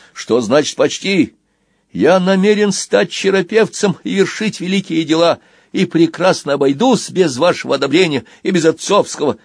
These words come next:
А теперь, если не возражаете, я...» Он потеснил брызгающего слюной и хлопающего крыльями Филина. «Мальвит, пропусти его», —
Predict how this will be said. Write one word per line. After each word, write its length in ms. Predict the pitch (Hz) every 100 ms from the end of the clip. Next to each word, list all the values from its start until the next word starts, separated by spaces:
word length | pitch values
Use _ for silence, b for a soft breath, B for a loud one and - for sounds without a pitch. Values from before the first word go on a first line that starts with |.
| b
А 140 | - 175
теперь, 220 | - 175
если 240 | 156 -
не 40 | 139
возражаете, 640 | 143 135 170 180 - -
я...» 340 | 151 160 143 123 _ _ _ _ _ _
Он 200 | 101 98
потеснил 720 | 107 101 113 110 - 110 107
брызгающего 840 | 95 95 101 95 98 98 - 98
слюной 460 | 98 - 101 107 107
и 40 |
хлопающего 720 | 95 - 101 101 95 - 98 95
крыльями 400 | 98 98 95 98
Филина. 400 | - 113 95 - b b b b -
«Мальвит, 840 | - - 110 101 104 104 - - _ _ _ _ _ _ _ _
пропусти 720 | - 240 - 95 87 - -
его», — 580 | 101 95 92 95 98 95